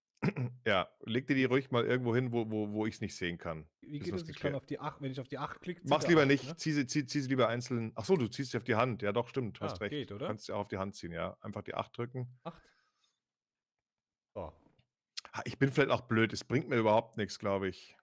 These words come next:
Speaker 2: Jetzt mach ich was. Er gibt dir
Speaker 1: So.
Speaker 2: alle Karten, die zu Systemen gehören, die imperiale Einheiten enthalten.
Speaker 1: Ah, doch, es bringt mir schon was. Also, wenn du jetzt, wenn du jetzt der Karte, wenn du die, zum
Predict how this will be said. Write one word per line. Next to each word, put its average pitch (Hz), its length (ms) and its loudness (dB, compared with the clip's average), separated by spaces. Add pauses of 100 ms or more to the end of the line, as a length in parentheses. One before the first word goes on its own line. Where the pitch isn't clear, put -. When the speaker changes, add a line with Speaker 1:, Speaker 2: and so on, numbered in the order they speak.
(260)
Speaker 2:
Jetzt - 260 -8
mach 151 200 -2
ich - 180 -6
was. 123 400 -4
Er 113 100 -4
gibt - 320 -10
dir 131 140 -4
Speaker 1:
So. 95 140 0
Speaker 2:
alle 156 280 0
Karten, 160 600 -8
die 139 160 -12
zu - 160 -10
Systemen 139 720 -8
gehören, 127 680 -8
die 120 220 -14
imperiale 120 1080 -8 (200)
Einheiten 104 600 -10
enthalten. 92 720 -16 (1080)
Speaker 1:
Ah, 151 160 8
doch, 156 140 6
es 123 100 -2
bringt - 180 -4
mir 113 80 -2
schon 117 200 2
was. 87 220 -2 (520)
Also, 123 320 4
wenn 131 140 4
du 160 60 4
jetzt, 156 300 2
wenn 131 120 -2
du 143 60 2
jetzt 135 140 -6
der 127 80 0
Karte, 127 320 0
wenn 135 100 0
du 139 100 2
die, 127 140 -6
zum - 120 -6